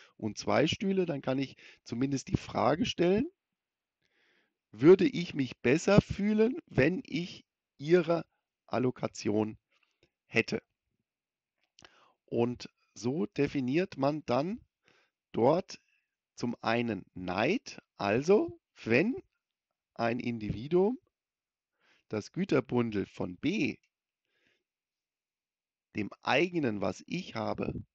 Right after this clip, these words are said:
vorziehe, dann heißt es, dass ich den anderen beneide. Das heißt, wenn ich drei zwei habe und Sie haben vier eins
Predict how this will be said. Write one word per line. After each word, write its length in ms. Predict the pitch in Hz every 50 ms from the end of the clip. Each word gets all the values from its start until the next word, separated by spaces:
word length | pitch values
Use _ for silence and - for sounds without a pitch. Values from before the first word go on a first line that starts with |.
| _ _ _ _ _
vorziehe, 840 | _ - - 127 160 185 - _ - - - 107 117 143 180 269 339 _ _ _ _ _ _ _ -
dann 300 | 113 104 110 135 147 175
heißt 340 | 208 147 160 185 - -
es, 260 | - 214 247 - - _ _ _ _ _ _ _ _ _ _
dass 300 | - 117 123 135 - -
ich 240 | - - 135 - -
den 160 | - - 120
anderen 560 | - - 104 110 107 104 98 107 101 104 110 _ _
beneide. 480 | - 101 101 95 92 98 - - - - _ _ _ _ _ _ _ _ _ _ _
Das 100 | - -
heißt, 280 | 107 120 127 - -
wenn 180 | 120 127 143 -
ich 200 | - - 127 -
drei 260 | - 110 110 110 110 107
zwei 360 | - - - 117 123 160 180
habe 260 | 180 180 190 185 185
und 180 | 175 143 135 127
Sie 180 | 160 185 196
haben 240 | 180 139 127 123 117
vier 300 | - - 120 107 - -
eins 380 | 101 113 135 190 269 285 -